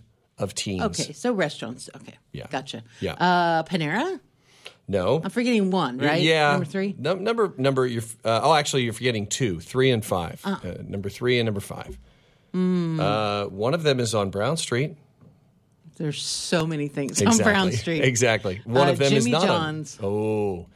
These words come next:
Speaker 1: I love Jimmy John's.
Speaker 2: I know you do.
Speaker 1: It's not that one.
Speaker 2: Okay.
Speaker 1: All right. Uh, huh. How about Chipotle?
Speaker 2: Really?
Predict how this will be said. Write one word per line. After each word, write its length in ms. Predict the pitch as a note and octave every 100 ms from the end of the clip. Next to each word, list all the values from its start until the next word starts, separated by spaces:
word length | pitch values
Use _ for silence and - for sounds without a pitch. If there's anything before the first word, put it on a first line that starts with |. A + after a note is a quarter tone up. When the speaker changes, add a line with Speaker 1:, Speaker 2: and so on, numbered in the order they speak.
| _ - _ _ _
Speaker 1:
I 60 |
love 120 | - -
Jimmy 240 | - -
John's. 400 | - - - -
Speaker 2:
I 80 | D3
know 160 | C#3 A2+
you 160 | B2+ -
do. 120 | -
Speaker 1:
It's 180 | - -
not 200 | D2 -
that 160 | -
one. 140 | - - _ _ _ -
Speaker 2:
Okay. 400 | D3+ - - - _ _ _ _ _ _ _
Speaker 1:
All 120 | G2 F#2+
right. 220 | F2 D#2+ -
Uh, 920 | A2 G#2+ G#2+ G#2+ G#2+ G#2+ G#2+ G#2+ G#2+ - -
huh. 240 | F3+ A2 - _ - - _ _
How 280 | - A2+ E3+
about 580 | C3 G#2+ A2 B2+ - - _ _ _ _ _ _ _ _ _ _ _ _ _ _ _ _ _ _ _ _ _ -
Chipotle? 540 | - G2+ G2 - - - _ _ _ _ _ _ _ _
Speaker 2:
Really? 360 | D4 B3 -